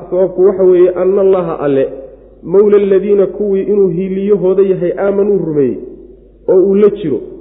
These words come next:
wa anna alkaafiriina gaaladana laa mawlaa mid u hiiliya lahum iyaga inuusan u sugnaanin wey."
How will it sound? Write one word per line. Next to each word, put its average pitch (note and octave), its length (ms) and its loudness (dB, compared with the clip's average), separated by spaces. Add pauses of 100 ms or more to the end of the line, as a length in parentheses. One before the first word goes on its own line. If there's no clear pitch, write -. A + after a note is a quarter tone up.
(180)
wa F3+ 160 -2
anna G3+ 220 0
alkaafiriina G3 640 -2
gaaladana F#3+ 520 0
laa G3+ 220 -2
mawlaa G3 340 2
mid G3 160 -4
u G3+ 100 -2
hiiliya F#3 440 -2
lahum F3+ 260 0
iyaga E3+ 200 -2
inuusan D3+ 300 -4
u D#3 60 -8
sugnaanin B2 400 -6
wey." F#2+ 140 -8